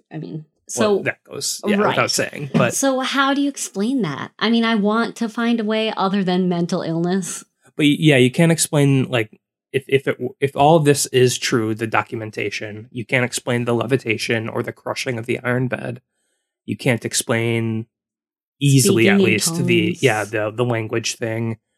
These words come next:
Speaker 2: and then the knowing stuff you shouldn't know.
Speaker 1: Right. 'Cause, I mean, all of the basic stuff you can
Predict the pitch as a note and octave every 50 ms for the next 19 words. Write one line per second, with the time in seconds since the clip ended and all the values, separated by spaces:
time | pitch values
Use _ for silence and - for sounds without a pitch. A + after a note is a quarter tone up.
0 | _ _ _ _ _ - A#2+ A2+ A2 G#2+ A2 A2 A2 A2 B2 A#2+ A#2+ B2 B2 B2
1 | A#2+ G#2+ A2 A2 - - A2+ - - - - - A2 - - - - - - -
2 | - - _ _ _ _ _ _ _ _ _ _ _ _ _ _ - E3+ F3+ F#3
3 | - - - - _ - E4+ E4 G#4+ G4+ F#4 D#4+ E4+ F#4 F#4+ F4+ - - - D#4
4 | F4 G4 G4+ G4+ F#4+ D4+ C#4 C#4 A3+ F3+ E3+ F#3 D#3 E3+ F3+ - A3 G#3 - -
5 | - G#3+ G#3+ G#3+ - B3 B3 A#3+ A3 F3+ E3+ D#3 D3+ D3+